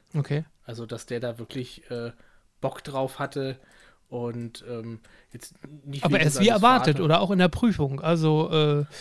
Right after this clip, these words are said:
Speaker 1: hat zwar nicht geschafft, weil es zu viel Masse im Mund war am Ende. Ich glaub, das
Speaker 2: Ja,
Speaker 1: war die
Speaker 2: aber
Speaker 1: Zunge.
Speaker 2: nett.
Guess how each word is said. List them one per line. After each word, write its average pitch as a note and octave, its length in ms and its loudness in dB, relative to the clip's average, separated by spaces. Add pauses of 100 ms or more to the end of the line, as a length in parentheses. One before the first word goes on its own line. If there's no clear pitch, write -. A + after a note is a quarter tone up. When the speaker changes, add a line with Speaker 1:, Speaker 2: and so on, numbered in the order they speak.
(180)
Speaker 1:
hat F3 180 4
zwar F3+ 180 4
nicht E3+ 240 4
geschafft, D#3+ 500 0
weil D#3 160 2
es D3 120 -4
zu D3 120 -2
viel C#3+ 180 4
Masse D3+ 340 4
im G3 160 2
Mund G#3 420 6
war G3 180 4
am G3 120 2
Ende. G#3 240 2
Ich F#3 60 -2
glaub, D#3+ 160 -2
das F3 120 0
Speaker 2:
Ja, A3 40 4
Speaker 1:
war A#3+ 60 6
die D3+ 80 6
Speaker 2:
aber - 100 4
Speaker 1:
Zunge. E3+ 260 4
Speaker 2:
nett. - 240 -8